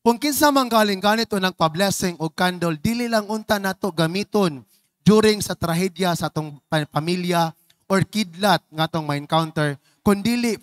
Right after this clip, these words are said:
during sa pag-ampo natog santos nga rosaryo, atong gamiton ang holy candle.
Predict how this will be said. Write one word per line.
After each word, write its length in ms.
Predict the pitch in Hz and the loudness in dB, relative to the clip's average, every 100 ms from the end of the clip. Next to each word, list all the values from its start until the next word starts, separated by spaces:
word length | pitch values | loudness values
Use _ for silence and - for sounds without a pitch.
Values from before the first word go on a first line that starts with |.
| _ | _
during 400 | - 254 262 247 | 0 2 0 -2
sa 160 | 190 196 | -4 -4
pag-ampo 720 | 185 170 190 208 190 202 160 | -6 -4 -2 -2 -2 -2 -2
natog 400 | 180 180 175 151 | -4 -4 -4 -4
santos 560 | - 180 170 165 156 | -4 -4 -4 -6 -6
nga 80 | 151 | -4
rosaryo, 640 | 147 135 143 127 120 120 - _ _ _ _ | -4 -2 -2 -2 -4 -10 -14 _ _ _ _
atong 320 | - 175 175 160 | -6 -4 -2 -2
gamiton 480 | 160 185 - 175 | -2 -4 -4 -4
ang 160 | 160 147 | -4 -6
holy 400 | 135 156 131 127 | -6 -4 -2 -4
candle. 400 | - 113 107 98 | -6 -8 -10 -16